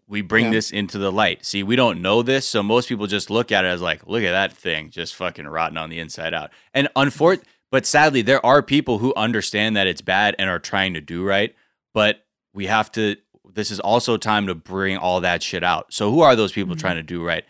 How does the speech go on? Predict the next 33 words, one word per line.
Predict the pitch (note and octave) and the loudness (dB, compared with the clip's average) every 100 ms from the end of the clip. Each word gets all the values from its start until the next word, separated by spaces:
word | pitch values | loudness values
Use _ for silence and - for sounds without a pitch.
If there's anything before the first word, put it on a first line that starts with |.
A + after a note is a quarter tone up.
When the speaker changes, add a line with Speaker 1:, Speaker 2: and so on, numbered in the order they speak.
| _ _ - | _ _ -4
Speaker 1:
Please | C#3+ E3 - | 0 2 2
tell | D#3+ C3 | 4 4
your | A#2+ | 4
story | B2 - A2+ A2 - | 0 0 2 2 2
out | G2+ G2+ | 0 2
loud, | G2 F#2+ F#2 | 2 2 0
because | F2 F#2 G2+ | -6 -6 -2
I | F#2+ | -2
think | A2+ G2+ | -2 -6
a | |
lot | F#2 G#2+ A#2+ | 0 4 4
of | |
people | G#2+ G2+ F#2+ | 2 -2 -2
now | F#2 F2+ | -2 0
will | F2 F2 | 0 -2
back | D#2+ F#2+ G#2 | 0 2 0
you. | F#2+ E2+ E2 _ _ _ - | -4 -10 -12 _ _ _ -14
W-, | G2+ | -12
uh, | - F2 | -8 -8
more | F#2+ D#3 B2 B2+ | -6 0 4 4
Speaker 2:
Mm-hmm. | |
Speaker 1:
people, | C3 C3 G2 F#2 F#2+ | 4 0 2 0 0
at | |
least | F#2 G2+ - _ _ _ _ _ _ | -2 -4 -6 _ _ _ _ _ _
pub-, | A#2+ A#2+ | 0 2
the | A2 G#2+ | 4 2
op-, | G2 - | 2 -2
uh, | G#2 | -2
the | F#2+ | -2
momentum | G2 G2+ A2+ G#2+ | 0 0 0 -2
of | G2 - | -4 0
public | G#2+ F#2+ E2 | 0 0 -6
opinion | D#2 B2 B2 F2+ | 0 2 2 0